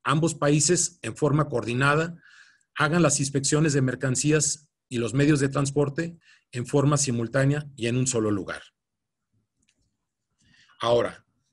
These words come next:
si me pasan la siguiente, por favor. Se presentan importantes retos también para nosotros. Por un lado,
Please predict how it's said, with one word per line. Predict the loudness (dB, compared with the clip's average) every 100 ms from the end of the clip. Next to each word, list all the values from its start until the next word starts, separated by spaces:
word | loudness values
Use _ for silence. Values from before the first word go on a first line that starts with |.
| _ _
si | -12 -10
me |
pasan | -2 -2 0
la | -2
siguiente, | -4 -6 -6
por | -12 -8
favor. | -6 -6 -6 _ _ _ _ _ _ _ _ _ _ _ _ _ _
Se | -8 -4
presentan | -2 2 2 2 0 -2 -10 _ _
importantes | -6 -4 -2 0 0 0 -2 -6
retos | 0 0 0 -6
también | -8 -8 -8
para | -8 -10
nosotros. | -12 -12 -12 -14 -20 -20 -20 _ _ _ _ _ _ _ _ _ _
Por | -2 2
un | 4
lado, | 4 4 2 -2